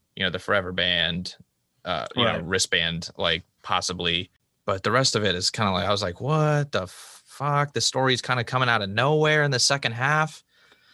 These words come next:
Speaker 1: I know, did you feel the same way?
Speaker 2: You know, I, I, I took it you know, I mean, just from the title, we got Wendigo right in the title. So that means there's a Wendigo involved. And like I said, Dave goes through the myth very, very
Speaker 1: Oh, I,
Speaker 2: well.
Speaker 1: I don't, I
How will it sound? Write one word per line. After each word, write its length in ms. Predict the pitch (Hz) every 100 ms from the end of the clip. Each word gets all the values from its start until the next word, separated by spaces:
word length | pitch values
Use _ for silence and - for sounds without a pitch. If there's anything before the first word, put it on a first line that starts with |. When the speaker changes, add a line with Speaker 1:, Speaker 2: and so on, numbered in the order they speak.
| _ _ _ -
Speaker 1:
I 60 | 117
know, 60 |
did 180 | 113 113
you 120 | 139
feel 180 | 147 170
the 80 | 160
same 220 | 180 175
way? 320 | 180 196 202 - _ _ -
Speaker 2:
You 80 | 160
know, 160 | 139
I, 160 | 131 139 135
I, 60 | 135 147
I 40 | 185
took 260 | 208 208
it 160 | 165 - _ -
you 60 | 156
know, 260 | 113 113 127 - -
I 60 | 139
mean, 100 | 120
just 200 | 165 -
from 100 | 151
the 60 |
title, 440 | - 147 135 113 113
we 80 |
got 160 | 120 113
Wendigo 440 | 123 117 143 135 107
right 220 | 117 123
in 80 | 113
the 80 |
title. 400 | 107 135 123 107
So 240 | 101 113 101
that 180 | 113 120
means 300 | 117 110 107
there's 180 | 104
a 60 | 104
Wendigo 560 | 113 110 117 127 113 107
involved. 420 | 98 101 107 107
And 100 | 107
like 200 | 113 107
I 20 |
said, 220 | 139 110 - - - -
Dave 580 | 117 147 175 147 131 123
goes 360 | 139 135 131 -
through 400 | 120 139 139 117
the 100 | 110
myth 420 | 120 120 - - _ 113
very, 440 | 113 120 117 107 120
very 260 | 120 113
Speaker 1:
Oh, 120 | 123 -
I, 20 |
Speaker 2:
well. 400 | 117 110 - - -
Speaker 1:
I 80 |
don't, 120 | 262
I 80 | 226